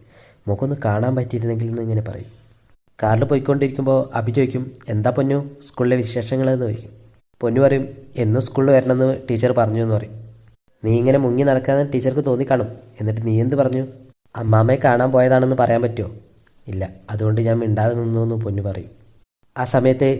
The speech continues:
ജാനകിയുടെ കോൾ വരികയാണ് അഭിക്ക്. അച്ഛനെ അമ്മ തിരിച്ചറിഞ്ഞു എന്ന് തോന്നുന്നു. അച്ഛൻ്റെ ഫോട്ടോ നോക്കി അമ്മ കരഞ്ഞു എന്നൊക്കെ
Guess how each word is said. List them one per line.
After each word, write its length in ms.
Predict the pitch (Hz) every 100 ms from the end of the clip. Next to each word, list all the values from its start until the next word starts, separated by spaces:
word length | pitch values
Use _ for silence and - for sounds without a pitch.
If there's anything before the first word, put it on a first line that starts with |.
| -
ജാനകിയുടെ 420 | 120 113 120 135 147
കോൾ 200 | - 120
വരികയാണ് 280 | 131 113 104
അഭിക്ക്. 280 | 92 - - - _ - _ _ _
അച്ഛനെ 420 | 120 113 - 131 139
അമ്മ 220 | 120 127
തിരിച്ചറിഞ്ഞു 500 | 139 113 - 143 135
എന്ന് 120 | 131
തോന്നുന്നു. 280 | 120 107 104 107 110 - - _ _ _
അച്ഛൻ്റെ 340 | - 110 120 139
ഫോട്ടോ 320 | - 113 127
നോക്കി 240 | 131 117
അമ്മ 180 | 120 117
കരഞ്ഞു 320 | 117 110 107
എന്നൊക്കെ 280 | 120 123 117